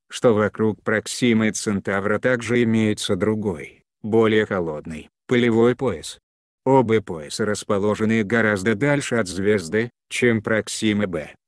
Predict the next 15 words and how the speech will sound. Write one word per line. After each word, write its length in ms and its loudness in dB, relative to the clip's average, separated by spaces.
орбита 500 0
которой 420 0
отстоит 480 0
от 120 -4
светила 480 -2
на 180 0
четыре 400 -2
миллиона 420 2
километров. 840 -4
Расстояние 760 2
от 120 -4
Земли 400 0
до 160 0
Проксимы 580 -2
Центавра — 760 -4